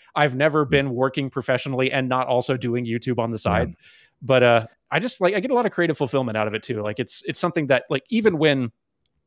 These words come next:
Speaker 1: like, y-, you guys have been working in the industry longer than me. There are various times where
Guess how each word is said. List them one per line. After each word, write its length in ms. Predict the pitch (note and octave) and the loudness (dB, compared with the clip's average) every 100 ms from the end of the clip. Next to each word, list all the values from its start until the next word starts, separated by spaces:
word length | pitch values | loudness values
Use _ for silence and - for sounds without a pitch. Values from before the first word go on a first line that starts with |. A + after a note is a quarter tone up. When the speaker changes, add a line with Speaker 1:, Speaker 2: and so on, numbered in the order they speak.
| _ - _ F#3 | _ -20 _ 0
Speaker 1:
like, 80 | |
y-, 120 | F#3 C4 | 0 -2
you 100 | F3+ | 2
guys 180 | A3 F#3+ | 4 4
have 40 | |
been 120 | D#3 C#3 | 4 2
working 220 | C#3 C#3 | 0 -2
in 80 | B2 | -2
the 60 | |
industry 300 | B2+ A#2+ C#3+ | -2 -2 -2
longer 260 | B2 B2 A#2+ | 0 0 0
than 140 | A#2 | 0
me. 160 | A#2+ A#2+ | 0 0
There 280 | B2+ C#3 F#3+ G3 | 2 4 6 6
are 160 | D3 - | 2 0
various 420 | B2 F3 G3 F3+ | 2 4 4 0
times 340 | - C#3+ C#3 B2 | 2 2 2 0
where 320 | B2+ B2 | 2 2